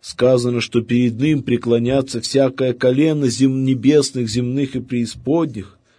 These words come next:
Это то имя, которым освящается всё бытие. И вот человек, который не имеет благоговейного отношения к именем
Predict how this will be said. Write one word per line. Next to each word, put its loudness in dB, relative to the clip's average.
Это 4
то 0
имя, 0
которым 2
освящается 0
всё 0
бытие. 0
И -2
вот 0
человек, 2
который 2
не 2
имеет 2
благоговейного 0
отношения -4
к -12
именем -4